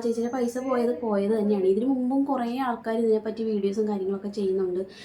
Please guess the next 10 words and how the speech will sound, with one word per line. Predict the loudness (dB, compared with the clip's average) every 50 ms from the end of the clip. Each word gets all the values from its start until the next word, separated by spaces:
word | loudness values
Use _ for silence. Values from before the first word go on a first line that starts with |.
| -16 -16 -14 -6 -2 0
അതുപോലെ | 0 0 0 -2 -4 -2 -2
തന്നെ | -2 -2 -2 -2
കുറേ | -2 0 0 2 4 4 4 4 4 4
ഓൺലൈൻ | 4 6 6 6 4 4 2 0
മാധ്യമങ്ങൾ | -2 0 0 2 2 4 4 4 4 2 2
ഇതുപോലെ | 0 -4 -2 0 2 2 4 4 4 6 6 4 4
തന്നെ | 4 4 4 4 2
വരുന്നുണ്ട്. | 4 4 4 2 2 0 -4 -8 -12 -14 -14 -12 -12 -12 -14 -16 -20 -20 -20 -14
അപ്പോൾ | -4 -2 -2 -2 -2 -4 -10 -16 -16 -16 -12 -4 0
പിന്നും | 2 2 4 8 8